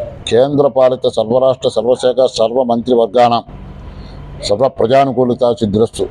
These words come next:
సర్వ ప్రజానాం అనుకూలత సిద్ధిరస్తు. అలాగే ప్రధానమంత్రి ఆది సర్వ మంత్రివర్గాణం సకుటుంబానాం సపుత్రకానాం పత్ని పుత్ర పౌత్ర పరివార సమేత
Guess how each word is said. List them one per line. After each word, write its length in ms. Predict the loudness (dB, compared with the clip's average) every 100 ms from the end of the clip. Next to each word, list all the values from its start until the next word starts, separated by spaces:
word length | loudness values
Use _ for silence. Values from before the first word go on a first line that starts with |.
| -10 -16 -14 -4 0
సర్వ 160 | 0 0
ప్రజానాం 440 | 0 2 4 2 0 -8 -8 -2
అనుకూలత 400 | 0 0 0 0 0
సిద్ధిరస్తు. 440 | 0 0 0 -2 -16 -16 -18 -18 -18 -18 -18 -18 -18 -18 -18 -6 0
అలాగే 300 | 2 2 0 0 -8 -16 -18 -4 -2
ప్రధానమంత్రి 680 | 2 2 2 0 -2 2 2
ఆది 180 | 2 -4 -10 -6 -2
సర్వ 200 | 0 0
మంత్రివర్గాణం 760 | 0 0 2 2 4 2 2 -2
సకుటుంబానాం 680 | -2 0 0 4 4 4 -2 -8 -20 -20 -20 -6 -4
సపుత్రకానాం 720 | -2 -2 0 2 4 2 -2 -8 -6
పత్ని 300 | -4 0 -2
పుత్ర 280 | -2 -2 -2
పౌత్ర 380 | 0 -2 0 0
పరివార 340 | 2 2 2 2
సమేత 200 | -2 0